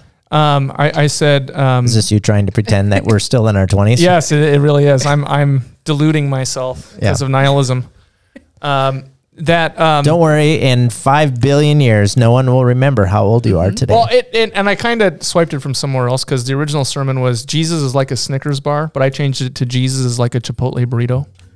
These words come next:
Speaker 2: Nice.
Speaker 1: He really satisfies.
Speaker 2: Ah.
Speaker 1: Um, because I, I think that's true. I
Speaker 2: How does
Speaker 1: think
Speaker 2: that relate to sometimes you're hangry?
Speaker 1: <laughs>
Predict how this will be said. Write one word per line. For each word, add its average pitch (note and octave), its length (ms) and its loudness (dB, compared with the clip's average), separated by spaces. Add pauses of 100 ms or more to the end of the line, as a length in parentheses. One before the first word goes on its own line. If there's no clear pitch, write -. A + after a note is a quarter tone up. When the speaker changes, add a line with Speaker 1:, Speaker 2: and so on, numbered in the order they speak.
(580)
Speaker 2:
Nice. A2+ 280 -6 (300)
Speaker 1:
He C3+ 160 -2
really B2+ 260 0
satisfies. C3+ 720 -2 (140)
Speaker 2:
Ah. G#2+ 1040 2 (580)
Speaker 1:
Um, D#3 420 0 (360)
because G3 460 0 (300)
I, F3+ 200 -2
I F3 140 0
think G#3 260 -2
that's F3 440 0
true. D#3 580 -2
I - 100 -4
Speaker 2:
How C3+ 100 0
does D#3+ 120 0
Speaker 1:
think C#3 100 2
Speaker 2:
that C3 60 2
relate A#2+ 280 2
to G#2 120 0
sometimes G#2+ 440 0
you're G2 100 0
hangry? G2+ 500 -2 (340)
Speaker 1:
<laughs> F#3+ 1120 -2